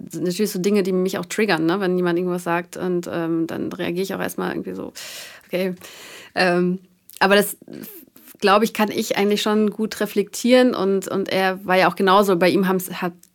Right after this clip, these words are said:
gab's auch Dinge, die ihn getriggert haben immer wieder, ne? Und, und, und wir haben auch, wir haben auch ziemlich offen darüber geredet und, und er meinte so, ja,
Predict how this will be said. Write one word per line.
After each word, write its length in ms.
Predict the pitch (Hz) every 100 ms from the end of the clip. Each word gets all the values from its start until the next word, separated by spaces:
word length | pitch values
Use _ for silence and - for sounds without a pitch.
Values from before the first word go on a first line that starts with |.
| _ _ -
gab's 220 | 170 -
auch 140 | -
Dinge, 240 | 180 185 170
die 80 | 175
ihn 100 | 175
getriggert 440 | - - - -
haben 180 | - -
immer 220 | - - 185
wieder, 200 | - -
ne? 260 | 202 214
Und, 200 | - 175
und, 240 | - 175 170
und 100 | 180
wir 100 | 175
haben 100 | 175
auch, 80 | 180 190 180 -
wir 220 | - 180
haben 80 | 180
auch 100 | 185
ziemlich 260 | 202 220 -
offen 180 | 220
darüber 240 | 185 180 170
geredet 420 | 170 190 233 180
und, 240 | - 175 165
und 200 | 175 175
er 80 |
meinte 200 | 170 175
so, 100 | 180 175
ja, 260 | 170 185